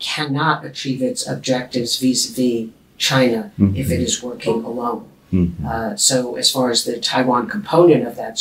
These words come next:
Speaker 1: strategy,
Speaker 2: Mm-hmm.
Speaker 1: it involves, uh, bringing in as many partners as possible
Speaker 2: Mm-hmm.
Speaker 1: to help strengthen Taiwan's security,
Speaker 2: Mm-hmm.
Speaker 1: uh, to deter any
Speaker 2: Mm-hmm.
Speaker 1: Chinese, uh, aggressive action against
Speaker 2: Mm-hmm.
Speaker 1: Taiwan.
Speaker 2: Mm-hmm.
Speaker 1: And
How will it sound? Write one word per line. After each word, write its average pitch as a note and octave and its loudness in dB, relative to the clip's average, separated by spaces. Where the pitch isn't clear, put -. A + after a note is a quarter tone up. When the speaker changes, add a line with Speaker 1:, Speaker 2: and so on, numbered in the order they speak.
Speaker 1:
strategy, A#2 -8
Speaker 2:
Mm-hmm. F2+ -2
Speaker 1:
it C3+ 4
involves, B2 -2
uh, A#2+ -6
bringing D3+ 4
in C#3 2
as - -6
many C3 4
partners B2+ -2
as - -2
possible A#2 0
Speaker 2:
Mm-hmm. F2+ -6
Speaker 1:
to C#3+ -4
help B2+ -2
strengthen B2+ 0
Taiwan's A#2+ -4
security, D3+ 0
Speaker 2:
Mm-hmm. G#2 2
Speaker 1:
uh, A2 -4
to B2+ 0
deter C#3 0
any C3 4
Speaker 2:
Mm-hmm. F2+ -8
Speaker 1:
Chinese, B2+ 2
uh, A2+ -6
aggressive B2+ -2
action - -2
against F#2 -2
Speaker 2:
Mm-hmm. - 0
Speaker 1:
Taiwan. - -4
Speaker 2:
Mm-hmm. E2+ -4
Speaker 1:
And C3+ -4